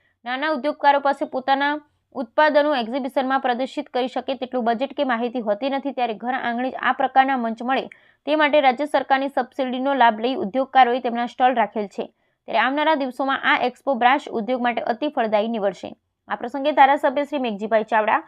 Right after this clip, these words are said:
મેયર શ્રી વિનોદભાઈ ખીમસુરિયા, ડેપ્યુટી મેયર શ્રી કૃષ્ણાબેન સોઢા, સ્ટેટ કમિટી ચેરમેન શ્રી નિલેશભાઈ કથરા, જિલ્લા કલેક્ટર શ્રી કેતન ઠક્કર, આગેવાન શ્રી રમેશભાઈ મુંગરા, નાયરા એનર્જી લીના, અમરકુમાર ગેલ ઇન્ડિયા લીના,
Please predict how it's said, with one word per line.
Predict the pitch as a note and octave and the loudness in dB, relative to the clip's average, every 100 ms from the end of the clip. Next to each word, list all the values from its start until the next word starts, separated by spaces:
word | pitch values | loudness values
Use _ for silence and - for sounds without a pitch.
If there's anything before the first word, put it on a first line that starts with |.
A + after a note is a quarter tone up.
| _ _ - | _ _ -8
મેયર | A#3 B3 | -4 -2
શ્રી | B3 C#4+ | -4 -4
વિનોદભાઈ | B3+ A#3 A3 G#3+ G#3+ | -2 -4 -2 -2 -2
ખીમસુરિયા, | C4+ C4+ C#4+ C#4 C#4+ | -6 -2 0 0 0
ડેપ્યુટી | A3+ A3+ C#4 D4+ | -6 -6 -2 0
મેયર | C#4+ C4+ | 0 -2
શ્રી | C#4 C4+ | -4 -8
કૃષ્ણાબેન | A#3 A3+ A#3 A3+ A3+ | -8 -2 -2 0 -2
સોઢા, | A3+ G#3 A#3+ | -4 0 0
સ્ટેટ | D4 - C#4 - | 0 -4 -4 -2
કમિટી | B3+ B3+ C4+ | -2 -2 -6
ચેરમેન | B3+ A#3 A#3 B3 | -6 -6 -4 -6
શ્રી | B3+ A3 | -4 -4
નિલેશભાઈ | A3+ C4+ C4+ A#3 A#3 | -2 -2 -2 -4 -4
કથરા, | A3+ B3 B3 F4 _ _ _ - | -6 -2 -2 -2 _ _ _ -6
જિલ્લા | C4 D4 | 0 2
કલેક્ટર | D#4 D4 D4+ D#4 | 2 0 -2 -2
શ્રી | D4+ - | -2 -4
કેતન | C4+ C#4 C#4+ | -2 0 0
ઠક્કર, | C#4 - C4 C4 | -2 0 4 4
આગેવાન | A#3 C4 C4+ C4+ | 4 2 0 -2
શ્રી | C#4 | 0
રમેશભાઈ | B3 B3+ B3 B3+ C4 | 0 0 -4 -2 -2
મુંગરા, | A#3+ A#3 A#3+ B3+ | -2 0 2 2
નાયરા | A#3+ A#3+ C4+ - | 2 2 0 0
એનર્જી | A#3 B3 A3 C4+ | -4 -4 -4 -4
લીના, | B3 A#3+ B3+ C#4+ _ _ - | -2 -2 -2 -4 _ _ -6
અમરકુમાર | B3+ D4+ - D4 D4+ C#4 | -2 0 0 0 0 0
ગેલ | B3+ C#4 C#4 B3+ | 0 -2 -2 -2
ઇન્ડિયા | B3+ C4+ D4 | 0 2 2
લીના, | C4 B3+ C4 | 0 -2 -4